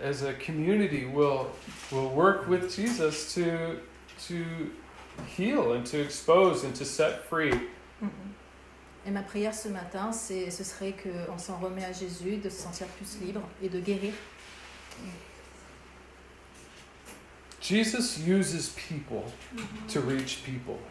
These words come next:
Speaker 3: Mhm.
Speaker 2: Jésus utilise les gens pour, euh, pour atteindre ou se connecter avec les gens.
Speaker 1: That's why we meet together.
Speaker 2: C'est pour ça qu'on se rencontre.
Speaker 1: We, we are able to encourage one another.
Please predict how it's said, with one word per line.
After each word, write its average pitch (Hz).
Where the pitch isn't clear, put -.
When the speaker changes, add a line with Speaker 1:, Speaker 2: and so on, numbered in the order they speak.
Speaker 3:
Mhm. 214
Speaker 2:
Jésus 226
utilise 214
les 208
gens 196
pour, 190
euh, 180
pour 202
atteindre 226
ou 214
se 214
connecter 202
avec 170
les 175
gens. -
Speaker 1:
That's -
why 120
we 127
meet 156
together. 107
Speaker 2:
C'est -
pour 180
ça 190
qu'on 185
se -
rencontre. 220
Speaker 1:
We, 147
we 139
are 135
able 139
to 127
encourage 170
one 190
another. 190